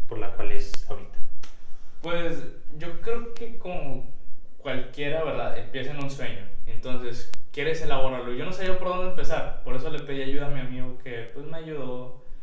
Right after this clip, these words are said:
Speaker 2: a cómo funcionaban los negocios, el dinero, este, y,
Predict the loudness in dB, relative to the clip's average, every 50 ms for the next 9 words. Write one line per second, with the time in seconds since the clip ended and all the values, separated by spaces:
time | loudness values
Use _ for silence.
0 | -10 -10 -12 -12 -12 -12 -12 -12 -10 -10 -10 -8 -6 -6 -4 -2 -2 -2 -4 -6
1 | -6 -2 0 0 0 0 0 0 0 0 0 0 0 0 0 0 0 0 -2 -2
2 | -2 -6 -6 -4 -2 0 2 2 4 4 4 4 4 4 4 4 4 4 4 2
3 | 2 2 0 -2 -2 -2 -2 -2 0 2 2 2 2 0 -2 -4 -2 -2 -2 -2
4 | -2 -4 -2 -2 -2 0 0 2 2 2 2 2 2 0 -2 -2 -4 -2 -2 -2
5 | -4 -4 -4 -2 -2 -2 -2 -4 -6 -4 -2 -2 -2 -2 -4 -4 -4 0 0 2
6 | 2 2 0 -2